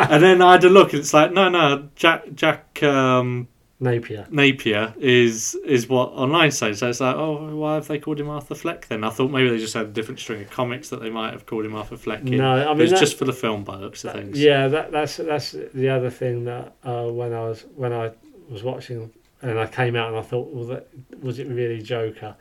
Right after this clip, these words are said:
Speaker 2: Yeah.
Speaker 1: But 'cause
Speaker 2: Yeah,
Speaker 1: they, they
Speaker 2: that's
Speaker 1: changed,
Speaker 2: true.
Speaker 1: they changed, uh, that.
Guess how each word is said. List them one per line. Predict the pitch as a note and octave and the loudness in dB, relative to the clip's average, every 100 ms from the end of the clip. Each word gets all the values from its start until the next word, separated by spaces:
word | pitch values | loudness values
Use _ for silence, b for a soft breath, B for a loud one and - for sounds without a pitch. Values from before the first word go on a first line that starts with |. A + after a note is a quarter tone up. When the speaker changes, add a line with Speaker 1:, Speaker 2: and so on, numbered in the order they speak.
| - | -4
Speaker 2:
Yeah. | B2+ A#2+ A#2 A#2 A2 | 0 0 0 -2 -6
Speaker 1:
But | C#3 C#3+ - | -6 -6 0
'cause | C#3+ | 4
Speaker 2:
Yeah, | C#3+ C#3 C#3 | 6 6 2
Speaker 1:
they, | C3 | 0
they | B2+ | -2
Speaker 2:
that's | B2+ | -2
Speaker 1:
changed, | - B2+ A#2+ | 0 0 2
Speaker 2:
true. | A#2 C3 | 0 0
Speaker 1:
they | B2+ | -4
changed, | - C3 A#2+ A2+ - - - | -6 -6 -6 -8 -12 -16 -8
uh, | B2+ A#2+ | -4 -2
that. | A#2 B2 | -2 -4